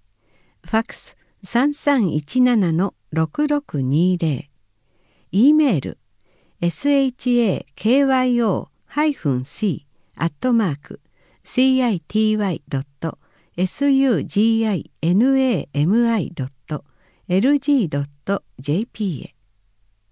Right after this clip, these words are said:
問い合わせはユネスコ協会山田。電話零八零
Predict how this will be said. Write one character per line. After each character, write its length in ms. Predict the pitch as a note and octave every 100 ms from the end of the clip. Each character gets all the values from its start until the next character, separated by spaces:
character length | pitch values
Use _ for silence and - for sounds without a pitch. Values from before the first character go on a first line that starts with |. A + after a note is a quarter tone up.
| _ _ _ _ -
問 200 | B3 D4
い 60 |
合 80 | C4+
わ 100 | C4
せ 180 | - A#3+
は 180 | A3 - E3
ユ 120 | F3+
ネ 160 | C4
ス 120 | C#4+ -
コ 160 | C4+
協 280 | - C4 F#3+
会 360 | - C3 - - -
山 360 | C3 C3+ E3+
田。 180 | - - _ _ _ _ _ _ F3
電 280 | F3 F3
話 200 | E3+ E3 _ D#3+
零 240 | G3+ B3+
八 400 | A3+ B3 - D3
零 320 | E3 D#3+ C3+